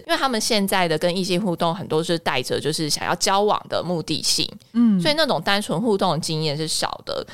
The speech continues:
Speaker 1: 比如说他们可能过往就是念男校，在我这个年代，
Speaker 2: 嗯，
Speaker 1: <laughs> 还有很多的男校跟女校哦，所以他可能以前念男校，那可能他大学研究所又念理工科系的，就是男多女少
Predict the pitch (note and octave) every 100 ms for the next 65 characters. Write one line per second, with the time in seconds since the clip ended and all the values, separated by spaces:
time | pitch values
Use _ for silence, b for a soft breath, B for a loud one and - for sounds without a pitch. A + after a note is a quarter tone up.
0 | B F#3+ G3 C4 B3+ F3+ F#3 A2+ D3+ G#3+
1 | G#3 E2+ E3 F3 E3+ E3+ D3 A2 F#3+ C#3+
2 | B2 - C#3 C#3 F3 - D3+ D3 E3 -
3 | - C3 E3+ - - B B A#3+ C4 G#3+
4 | F#3+ A3 A3+ G#3+ B3 A3 G3+ F#3 G3+ G#3+
5 | G#3+ G#3 A3 A3 D3 - F3+ B2 D#3 -
6 | B B A#3 A#3+ A3 - B - F4+ A#3+
7 | F3 F#3+ F3 A3+ F#3+ D3 F3+ C#4 C4+ E4+
8 | - F#3+ F#3+ A#3+ D4+ B3 F3+ E3 G#3 F#3+
9 | F3 A#3 G#3 D#3 D2+ D#3+ E3+ G3 D3+ -
10 | E3 - E3+ A3+ G#3 E3 D#3 D#3 E3 F3+
11 | E3+ D#3+ - - B2+ -